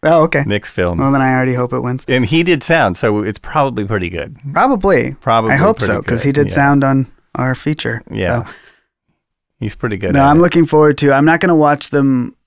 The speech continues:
Speaker 1: ahead of the screening. I wanna watch them all in the theater with an audience first.
Speaker 2: Oh, okay.
Speaker 1: And then I have the links. I can rewatch 'em and do my scores.
Speaker 2: Uh-huh.
Speaker 1: But I'm excited to go, uh, on Sunday and watch 'em in a theater with a bunch of people, 'cause that's how movies are supposed to be watched.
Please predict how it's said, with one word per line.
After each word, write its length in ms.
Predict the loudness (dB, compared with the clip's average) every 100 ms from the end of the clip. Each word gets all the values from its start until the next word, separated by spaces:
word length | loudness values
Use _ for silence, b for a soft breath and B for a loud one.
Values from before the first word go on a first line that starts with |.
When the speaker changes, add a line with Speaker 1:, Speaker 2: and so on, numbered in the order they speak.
| _ _
Speaker 1:
ahead 280 | -4 0 0
of 140 | 0
the 100 | -2
screening. 400 | -2 0 2 2
I 60 | 2
wanna 180 | 2 0
watch 220 | 0 0
them 120 | 0
all 160 | 2 2
in 80 | 0
the 80 | -2
theater 520 | -2 0 2 0 -2
with 180 | -6 -2
an 80 | -2
audience 400 | 0 0 -2 -2
first. 340 | 0 0 0 -4
Speaker 2:
Oh, 360 | -4 -2 -2
okay. 220 | -2 -2
Speaker 1:
And 100 | 0
then 100 | 2
I 120 | 2 0
have 180 | -2
the 100 | -4
links. 240 | -4 -4 -4
I 60 |
can 140 | -4 -2
rewatch 420 | -2 0 -2 -2
'em 100 | -2
and 100 | -2
do 100 | -2
my 140 | -4 -6
scores. 540 | -6 -2 -2 -4 -10 _ _ -2
Speaker 2:
Uh-huh. 320 | 0 0 -2
Speaker 1:
But 120 | -4 -2
I'm 140 | -2
excited 440 | -2 0 0 0 -2
to 80 |
go, 260 | -2 0 0
uh, 360 | 0 -2 -4 -4
on 160 | -4 -4
Sunday 380 | -2 0 -2 -4
and 120 | -6
watch 240 | -6 -6 -4
'em 260 | -6 -8 _ -8
in 100 | -6
a 60 | -4
theater 320 | -2 -2 -2
with 140 | -4
a 40 | -4
bunch 180 | -4 -4
of 40 |
people, 260 | -6 -4 -4
'cause 180 | -6
that's 360 | -6 -8 -10 -18 _ _ _ _ _ _ _
how 180 | -6 -2
movies 400 | -2 -2 -4 -4
are 80 | -8
supposed 380 | -6 -6 -6 -8
to 60 |
be 120 | -10
watched. 420 | -8 -10 -12 -20